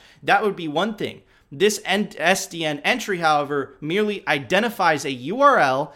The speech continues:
and a series of Ethereum contract addresses. Sanctioning a tool that is not an alias of any person meriting sanction is substantially different from typical usage of the S D N list. It is a ban on a technology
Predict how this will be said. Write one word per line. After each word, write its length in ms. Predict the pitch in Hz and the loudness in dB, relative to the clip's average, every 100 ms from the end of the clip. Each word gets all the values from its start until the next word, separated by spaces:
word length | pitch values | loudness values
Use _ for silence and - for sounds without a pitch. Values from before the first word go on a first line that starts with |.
| - | -10
and 140 | 151 | -8
a 80 | 143 | -6
series 500 | 135 190 220 233 214 | -6 -6 -6 -4 -4
of 120 | 196 | -4
Ethereum 540 | 139 - 175 170 165 - | -6 -4 0 0 -2 -4
contract 580 | - 214 214 185 151 | 0 0 0 -6 -4
addresses. 540 | - 127 107 - - - _ _ | -6 -6 -8 -16 -20 -20 _ _
Sanctioning 640 | - 196 220 220 254 254 233 | -8 -4 -4 -4 -6 -6 -6
a 60 | |
tool 380 | 208 233 233 202 | -6 -4 2 2
that 160 | 160 156 | 2 -4
is 160 | 135 | -4
not 260 | 143 190 208 | 0 0 -2
an 120 | 196 | -8
alias 420 | 156 185 202 190 185 | -4 -2 0 -2 -4
of 120 | 160 | -6
any 240 | - 175 | -6 -6
person 560 | - 202 220 220 160 143 151 | -6 -4 -4 -4 -8 -10 -8
meriting 460 | 151 180 180 170 | -4 -2 -2 -4
sanction 460 | - 190 208 208 151 | -6 -4 -4 -4 -8
is 100 | 131 | -8
substantially 720 | 170 143 - 208 233 220 196 | -8 -10 -4 -4 -4 -6 -6
different 500 | 143 247 254 175 143 - - | -2 -2 -2 -4 -6 -10 -12
from 180 | - 180 | -4 -4
typical 460 | - 185 196 196 165 | -4 -6 -6 -4 -4
usage 640 | 143 254 - 147 131 - _ - | -2 -4 -2 -4 -6 -10 _ -4
of 160 | 156 151 | -4 -2
the 140 | 170 | -4
S 200 | 147 147 | -2 -4
D 140 | - 143 | -6 -6
N 160 | 139 | -4
list. 380 | 185 226 - - _ - - | -2 -2 -4 -14 _ -14 -6
It 200 | 185 185 | -4 -2
is 160 | 180 | -4
a 120 | 165 143 | -2 -4
ban 480 | 110 165 214 240 | -2 2 4 2
on 180 | 233 190 | 2 0
a 80 | 185 | -2
technology 1040 | 185 170 - 156 214 247 165 131 131 131 | -2 -4 -2 4 6 6 2 -2 -6 -8